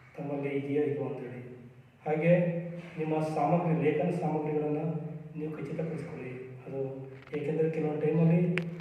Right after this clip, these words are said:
ಆ ಲೇಖನ ಏನಾದರೂ ಕೈ ಕೊಡುವಂಥ ಸಂಭವ ಇರುತ್ತೆ, ಅದರ ಮನೆಯಲ್ಲೇ ನೀವು ಆ ಸಾಮಗ್ರಿಗಳನ್ನು, ಆ, ಎಲ್ಲ ರೀತಿಯ ಪ್ರಿ-, ಆ, ಪ್ರಿಕಾಷನ್ ತಗೊಂಡು ಎಕ್ಸಾಮ್ಗೆ ಹೋದ್ರೆ ಒಳ್ಳೆಯದು. ಜೊತೆಗೆ ನೀವು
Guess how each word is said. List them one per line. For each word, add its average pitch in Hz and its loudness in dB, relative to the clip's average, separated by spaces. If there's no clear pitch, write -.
ಆ - -4
ಲೇಖನ 165 4
ಏನಾದರೂ 160 6
ಕೈ 151 0
ಕೊಡುವಂಥ 156 2
ಸಂಭವ 139 -4
ಇರುತ್ತೆ, 139 -4
ಅದರ 143 -6
ಮನೆಯಲ್ಲೇ 165 2
ನೀವು 175 6
ಆ - 4
ಸಾಮಗ್ರಿಗಳನ್ನು, 156 0
ಆ, 151 2
ಎಲ್ಲ 165 4
ರೀತಿಯ 175 2
ಪ್ರಿ-, - 0
ಆ, 143 -4
ಪ್ರಿಕಾಷನ್ 175 0
ತಗೊಂಡು 160 0
ಎಕ್ಸಾಮ್ಗೆ 165 2
ಹೋದ್ರೆ 151 4
ಒಳ್ಳೆಯದು. 131 -2
ಜೊತೆಗೆ 170 2
ನೀವು 175 2